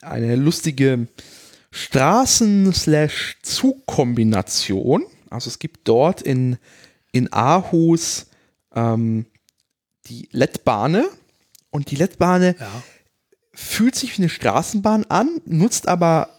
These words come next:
Speaker 1: Stra-, äh, Zuggleise, würde man wie hier in Kassel oder in Karlsruhe, kennt man das ja,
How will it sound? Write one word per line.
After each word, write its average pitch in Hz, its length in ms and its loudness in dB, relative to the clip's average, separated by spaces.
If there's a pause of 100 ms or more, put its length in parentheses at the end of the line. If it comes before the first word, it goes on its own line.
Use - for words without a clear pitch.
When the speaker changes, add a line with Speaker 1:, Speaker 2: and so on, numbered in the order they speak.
(240)
Speaker 1:
Stra-, - 340 0
äh, 127 420 2
Zuggleise, 202 960 0
würde 156 180 2
man 151 220 2
wie 143 60 -2
hier 143 120 0
in 127 80 -4
Kassel 214 480 0
oder 131 260 0
in 127 120 -6
Karlsruhe, 214 600 -2
kennt - 220 -6
man 196 120 2
das 202 200 -2
ja, 220 200 0